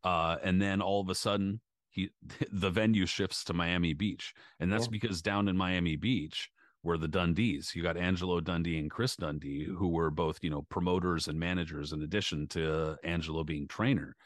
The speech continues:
Speaker 1: And
Speaker 2: Mm-hmm.
Speaker 1: so they had basically, and, you know, s-, potentially some icky connections down there. <laughs> You know, but I mean, they, they were very well connected in the boxing community, period. They knew a lot of people.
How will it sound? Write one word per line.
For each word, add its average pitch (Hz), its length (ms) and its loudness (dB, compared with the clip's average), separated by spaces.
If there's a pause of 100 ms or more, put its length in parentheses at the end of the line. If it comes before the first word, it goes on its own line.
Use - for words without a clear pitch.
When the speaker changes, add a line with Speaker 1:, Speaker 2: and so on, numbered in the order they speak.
(460)
Speaker 1:
And 92 160 0
Speaker 2:
Mm-hmm. 104 80 0
Speaker 1:
so 90 300 4
they 98 160 0
had 110 260 2
basically, 98 560 -2
and, 139 380 2
you 127 100 -2
know, 73 180 -10 (340)
s-, - 140 -14
potentially 120 460 0
some 82 340 -2
icky 98 300 -2
connections 87 680 -2
down 87 260 0
there. 87 240 0 (440)
<laughs> - 260 0 (320)
You - 160 0
know, 147 100 4
but 131 200 4
I 135 100 6
mean, 127 200 8
they, 120 220 6
they 90 180 2
were 98 160 6
very 104 220 4
well 92 180 2
connected 87 520 -2
in 78 100 -2
the 73 80 -2
boxing 78 380 -2
community, 73 440 -4
period. 85 520 0 (360)
They 95 120 4
knew 90 140 4
a 78 40 0
lot 92 320 2
of 101 80 -2
people. 78 460 -2